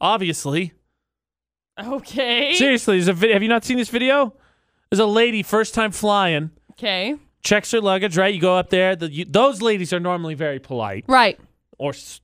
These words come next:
Speaker 1: sirs.
Speaker 2: Lady
Speaker 1: I f-, I feel like
Speaker 2: sirs.
Speaker 1: I normally
Speaker 2: Ladies
Speaker 1: deal
Speaker 2: are
Speaker 1: with
Speaker 2: sirs,
Speaker 1: ladies.
Speaker 2: right?
Speaker 1: Yeah. And then, "Hey, did you check your luggage?" They wrap the sticker around. They put it on. They say, "Hey, wish you well." This lady,
Speaker 2: Have fun. Good
Speaker 1: because
Speaker 2: luck.
Speaker 1: apparently her mom wasn't with her,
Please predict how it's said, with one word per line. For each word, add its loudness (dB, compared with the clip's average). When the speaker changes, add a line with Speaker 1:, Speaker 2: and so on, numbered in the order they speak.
Speaker 1:
sirs. -8
Speaker 2:
Lady 0
Speaker 1:
I 0
f-, 0
I -2
feel 2
like 0
Speaker 2:
sirs. 0
Speaker 1:
I -8
normally 0
Speaker 2:
Ladies -2
Speaker 1:
deal 0
Speaker 2:
are -4
Speaker 1:
with -4
Speaker 2:
sirs, -2
Speaker 1:
ladies. -4
Speaker 2:
right? 0
Speaker 1:
Yeah. -20
And 2
then, 2
"Hey, 0
did -6
you -14
check -2
your -2
luggage?" -2
They -2
wrap 0
the -20
sticker -4
around. 2
They -4
put -6
it 0
on. -2
They -2
say, -2
"Hey, 0
wish -6
you -4
well." 2
This 0
lady, 0
Speaker 2:
Have -2
fun. 0
Good -4
Speaker 1:
because 4
Speaker 2:
luck. 4
Speaker 1:
apparently -2
her 2
mom 4
wasn't 0
with 0
her, 0